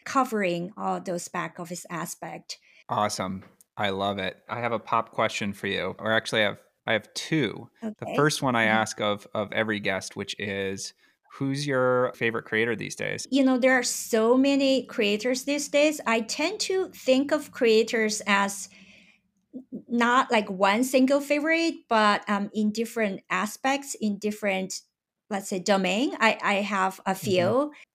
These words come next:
Speaker 1: One name came up to my mind is this Ocean Spray guy. During pandemic,
Speaker 2: Yes.
Speaker 1: everyone was
Speaker 2: Yes.
Speaker 1: so stressed, and it was, it was really authentic and,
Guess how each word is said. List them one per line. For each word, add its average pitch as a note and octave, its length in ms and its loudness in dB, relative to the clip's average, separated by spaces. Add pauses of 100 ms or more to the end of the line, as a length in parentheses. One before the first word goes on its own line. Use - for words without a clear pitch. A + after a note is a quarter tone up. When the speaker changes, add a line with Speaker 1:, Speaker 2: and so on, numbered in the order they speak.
(120)
Speaker 1:
One G#3+ 260 0
name G#3+ 240 0
came G#3 240 -2
up G3+ 160 -6
to A#3+ 100 -4
my G3 160 0
mind A3+ 340 -2
is G3 160 -4
this G3 260 -8
Ocean G#3 340 -2
Spray A#3 440 0
guy. D4 420 2 (420)
During A3 320 2
pandemic, G3+ 400 -6
Speaker 2:
Yes. - 460 4
Speaker 1:
everyone A3 420 0
was G#3 140 2
Speaker 2:
Yes. - 80 -6
Speaker 1:
so A3+ 160 0
stressed, A#3+ 580 0
and G#3+ 260 0
it G#3+ 100 -2
was, G3+ 500 -4 (480)
it A3+ 40 -2
was A3+ 240 0
really G#3 640 4
authentic C4+ 800 0
and, G3+ 240 -2